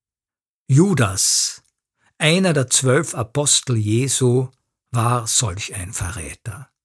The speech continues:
Zumindest galt er in der christlichen Theologie lange als die Inkarnation des Abtrünnigen und des Geldgierigen, dem allerdings der Verrat kein Glück gebracht haben soll. Wie aber wird man zu einem Verräter?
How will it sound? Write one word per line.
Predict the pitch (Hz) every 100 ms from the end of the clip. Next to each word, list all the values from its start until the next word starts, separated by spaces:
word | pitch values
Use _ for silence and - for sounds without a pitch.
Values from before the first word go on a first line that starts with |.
| _ _ _ _ _ _
Zumindest | - 156 214 220 - -
galt | 131 175 175
er | 170
in | 147
der | 143
christlichen | - - - 156 135
Theologie | 139 131 127 113 185 185
lange | 143 143 170
als | 139 -
die | - -
Inkarnation | 202 190 147 143 131 - 143 165 180
des | 156 - -
Abtrünnigen | - - 120 113 127 170 - _ -
und | 147 135
des | 135
Geldgierigen, | 147 208 180 - 131 123 120 165 170 - _ - 131
dem | 156 208
allerdings | 185 185 170 160
der | - 135
Verrat | 131 117 117 135 - -
kein | 123 143 123
Glück | 123 -
gebracht | - - 92 - -
haben | 90 101
soll. | - 76 80 - _ _ _ _ _ -
Wie | 120 190 220
aber | 165 165 127
wird | 170 180
man | 143 143 139
zu | 131
einem | 131 131
Verräter? | 143 123 139 117 - 82